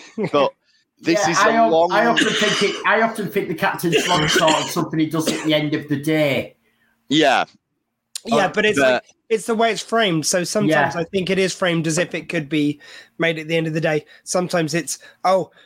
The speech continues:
Speaker 1: uh, I don't know what I'm gonna do. The Gorn keeps on stalking me," like, in the present tense. And
Speaker 3: Yeah.
Speaker 1: that
Speaker 2: And
Speaker 1: I kinda, that seems like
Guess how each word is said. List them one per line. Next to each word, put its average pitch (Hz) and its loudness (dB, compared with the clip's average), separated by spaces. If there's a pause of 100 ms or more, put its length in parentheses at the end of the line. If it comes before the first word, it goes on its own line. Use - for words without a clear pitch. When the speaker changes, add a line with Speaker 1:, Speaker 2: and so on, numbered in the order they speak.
(160)
Speaker 1:
uh, 170 2
I 170 2
don't 185 2
know 180 2
what 165 0
I'm 175 0
gonna 175 0
do. 180 0
The 156 -4
Gorn 165 0
keeps - -2
on 165 -2
stalking 180 0
me," 139 -4
like, 165 0
in 165 -2
the 156 0
present 160 -4
tense. 175 -4 (240)
And 190 2
Speaker 3:
Yeah. - 4
Speaker 1:
that 143 2
Speaker 2:
And 151 0
Speaker 1:
I 185 0
kinda, 175 0
that 202 -2
seems 185 -4
like 165 -2